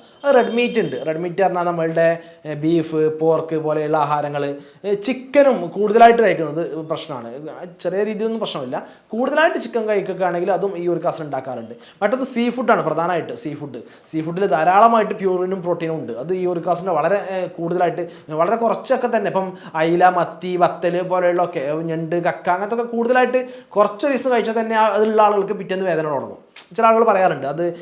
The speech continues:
ഇപ്പം ഇന്നലെ, ഏഹ്, കുറച്ച് മത്തി കഴിച്ചാണ്, കുറച്ച് വത്തൽ കഴിച്ചാണെന്നൊക്കെ പറയും. എന്നാൽ പിറ്റേ ദിവസം തന്നെ അവർക്ക്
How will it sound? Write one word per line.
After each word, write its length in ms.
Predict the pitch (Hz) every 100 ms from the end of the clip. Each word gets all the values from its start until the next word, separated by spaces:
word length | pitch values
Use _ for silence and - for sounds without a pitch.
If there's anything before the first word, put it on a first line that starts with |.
| - 160
ഇപ്പം 180 | 170 175 170 165
ഇന്നലെ, 320 | 175 220 233 180 180
ഏഹ്, 260 | 175 180 175 156 156 165
കുറച്ച് 260 | 175 - 190 180 180 175
മത്തി 200 | 170 175 180
കഴിച്ചാണ്, 340 | 170 165 165 170
കുറച്ച് 200 | 170 170
വത്തൽ 240 | 160 165 175
കഴിച്ചാണെന്നൊക്കെ 540 | 175 156 165 156 165 156
പറയും. 180 | 143 165 - -
എന്നാൽ 160 | 240 233
പിറ്റേ 220 | 240 294 294
ദിവസം 240 | 254 214 240
തന്നെ 140 | 233 226
അവർക്ക് 280 | 208 202